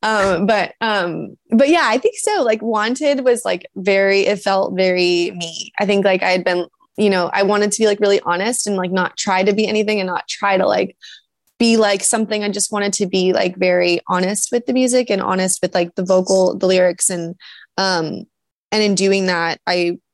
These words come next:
I think I, I was able to, like, dive even deeper and, like, you know,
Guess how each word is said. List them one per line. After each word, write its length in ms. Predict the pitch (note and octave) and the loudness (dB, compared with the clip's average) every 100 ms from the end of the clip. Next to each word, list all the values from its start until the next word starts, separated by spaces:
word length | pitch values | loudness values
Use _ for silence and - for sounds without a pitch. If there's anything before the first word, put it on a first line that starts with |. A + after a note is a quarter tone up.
| _ _ _ - | _ _ _ -6
I 40 | |
think 160 | F#3+ F#3+ | -4 -2
I, 120 | F#3 - | -2 -2
I 40 | |
was 140 | F3+ - | -2 0
able 260 | F3+ F3 F3 | 0 2 0
to, 100 | F#3 | -2
like, 220 | E3 E3 - - | -2 -4 -8 -4
dive 220 | F#3+ F#3+ | 0 2
even 200 | F#3 F3 | 0 0
deeper 400 | E3 E3 D3 C#3+ | -4 -4 -2 -2
and, 120 | D3+ | -2
like, 260 | B2 D#3+ - _ _ _ - _ _ _ | -4 -6 -8 _ _ _ -20 _ _ _
you 120 | F#3+ | -2
know, 360 | F3 D3 D3+ - | 0 0 -2 -4